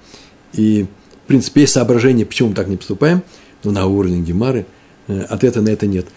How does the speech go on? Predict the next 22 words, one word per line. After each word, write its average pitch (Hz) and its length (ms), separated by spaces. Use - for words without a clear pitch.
Хорошо 131 260
было 123 100
предложение, 131 520
и 120 40
никто 131 180
им 123 220
не 117 160
сказал: 104 280
"Нет, 156 180
так 147 200
мы 131 100
делаем, 156 360
вот 117 240
почему". 95 420
Гемара 117 300
этим 101 260
не 98 60
занимается. 90 420
Сегодня 196 280
был 131 100
простой 135 400
урок. 208 220